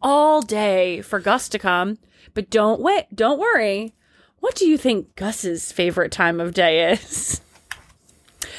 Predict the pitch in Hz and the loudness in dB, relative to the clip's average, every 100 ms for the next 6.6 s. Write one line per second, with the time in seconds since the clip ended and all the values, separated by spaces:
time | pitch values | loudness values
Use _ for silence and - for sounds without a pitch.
0 | - - - 240 - 427 427 - - 254 | -16 -18 -16 -12 0 0 0 -4 -2 0
1 | 240 208 214 208 208 202 180 190 233 269 | 0 2 2 4 2 -2 -4 -2 0 2
2 | 277 - - 214 208 214 - 220 165 - | 0 -4 -4 0 0 -2 -2 -2 -2 -4
3 | - 208 190 208 202 202 247 240 214 226 | -6 -4 0 0 2 2 2 0 0 2
4 | 208 214 - - 440 762 403 208 214 - | 2 0 -4 0 2 4 4 2 0 -4
5 | - 480 - - 427 679 679 392 262 240 | 0 0 -2 -2 0 2 0 2 2 4
6 | 220 220 - - - | 4 2 0 -6 -12